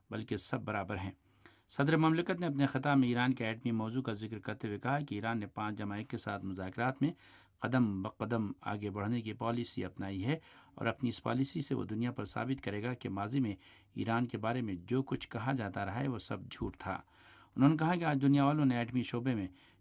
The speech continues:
یورینیم کی افزودگی سمیت ایران کے سبھی مسلمہ ایٹمی حقوق کو تسلیم کر لیا ہے،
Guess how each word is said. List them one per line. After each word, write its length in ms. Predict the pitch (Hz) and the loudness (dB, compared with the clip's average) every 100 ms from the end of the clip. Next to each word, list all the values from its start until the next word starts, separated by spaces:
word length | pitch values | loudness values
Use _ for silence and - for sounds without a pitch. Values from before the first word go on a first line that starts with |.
| - | -4
یورینیم 420 | 113 120 123 131 | 2 4 6 6
کی 120 | 123 | 4
افزودگی 460 | 104 95 110 127 135 | -2 -4 -6 -2 -2
سمیت 420 | - 104 117 117 - | 0 0 -2 -2 -4
ایران 260 | 110 110 | -2 -2
کے 120 | 113 | -4
سبھی 300 | 113 127 123 | -6 -4 2
مسلمہ 520 | 135 110 - 107 107 117 | 2 2 -2 -4 -2 -2
ایٹمی 420 | - 101 - 101 | -4 -6 -6 -6
حقوق 280 | 98 127 120 | -4 -4 -2
کو 120 | 104 | -6
تسلیم 460 | - 117 - 101 | -6 -8 -6 -8
کر 140 | 101 98 | -6 -6
لیا 280 | 95 117 | -4 -2
ہے، 100 | 131 | 0